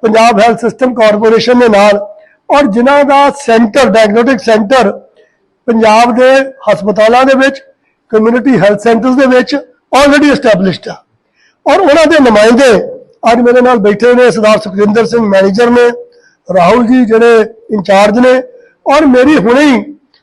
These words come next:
ਟੈਲੀਫੋਨਿਕਲੀ ਗੱਲ ਹੋਈ ਆ ਨਾਜਵੀਰ ਸਿੰਘ ਜੀ ਔਰ ਰਾਜੀਵ ਜੀ ਨਾਲ, ਜਿਹੜੇ ਸਾਡੇ ਕ੍ਰਿਸ਼ਨਾ ਡਾਇਗਨੋਸਟਿਕ ਸੈਂਟਰ ਦੇ, ਅ, ਆਪਰੇਸ਼ਨਲ ਹੈੱਡ ਨੇ। ਉਹਨਾਂ ਨੇ ਵੀ ਫੈਸਲਾ ਕੀਤਾ ਕਿ ਪੰਜਾਬ ਸਰਕਾਰ ਦੇ ਨਾਲ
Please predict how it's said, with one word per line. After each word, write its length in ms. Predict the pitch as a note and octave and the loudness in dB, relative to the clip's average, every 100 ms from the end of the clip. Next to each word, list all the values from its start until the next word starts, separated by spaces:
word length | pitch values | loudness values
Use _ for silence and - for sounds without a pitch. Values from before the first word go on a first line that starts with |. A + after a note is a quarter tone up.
| _ | _
ਟੈਲੀਫੋਨਿਕਲੀ 720 | - A#3 C4+ B3 C#4+ D4+ D4 C#4+ | -2 0 0 0 0 0 0 2
ਗੱਲ 240 | G#3+ A#3 | 2 2
ਹੋਈ 280 | G#3+ A#3 C4 | 2 2 2
ਆ 120 | B3+ | 2
ਨਾਜਵੀਰ 500 | A3+ G#3+ A3 G3 A3+ | 2 2 2 0 -2
ਸਿੰਘ 340 | - C4 C4 C4 | -2 -2 0 2
ਜੀ 260 | C4+ C#4 - _ _ - | 0 -2 -8 _ _ -2
ਔਰ 320 | A#3 A#3+ B3 | 0 2 2
ਰਾਜੀਵ 480 | A#3+ G#3+ F#3+ A#3+ A#3+ | 2 2 2 0 2
ਜੀ 140 | B3 | 2
ਨਾਲ, 180 | B3 B3+ | 2 2
ਜਿਹੜੇ 240 | A#3 A#3 A3+ | 0 0 0
ਸਾਡੇ 500 | G#3+ G#3 A3+ A3+ A3 - | 0 0 2 2 0 -6
ਕ੍ਰਿਸ਼ਨਾ 580 | - _ A#3 F#3 B3+ | -20 _ -8 -4 -2
ਡਾਇਗਨੋਸਟਿਕ 480 | A#3 A3 G#3+ B3 A3+ | 0 0 0 -2 -4
ਸੈਂਟਰ 360 | A3 G#3 F#3+ A#3+ | -4 -4 -2 0
ਦੇ, 260 | A3+ A3+ A3 - - _ _ - | 2 2 0 -2 -16 _ _ -4
ਅ, 20 | |
ਆਪਰੇਸ਼ਨਲ 680 | G#3+ A#3+ G3+ A#3 - C4+ B3 F3+ | 0 0 0 0 0 0 -2 0
ਹੈੱਡ 160 | G#3 C4 | 0 2
ਨੇ। 240 | A3+ E3+ - _ _ _ _ _ - | 0 -2 -6 _ _ _ _ _ -6
ਉਹਨਾਂ 240 | D#4 F4+ | 0 2
ਨੇ 100 | F#4 | 2
ਵੀ 180 | F#4 E4 | 2 2
ਫੈਸਲਾ 340 | C4+ A#3+ B3+ C4 | 2 2 0 0
ਕੀਤਾ 420 | A3 G3 A#3+ C4 | -2 -4 -2 0
ਕਿ 140 | D4+ | 0
ਪੰਜਾਬ 540 | C#4+ A#3+ A3+ G#3+ C4+ C#4 | -2 0 0 2 2 0
ਸਰਕਾਰ 500 | C4 A#3+ A3 A3+ A#3 | -2 0 0 2 0
ਦੇ 200 | B3 A#3+ | 0 0
ਨਾਲ 420 | G#3+ A3 A#3+ | 2 2 2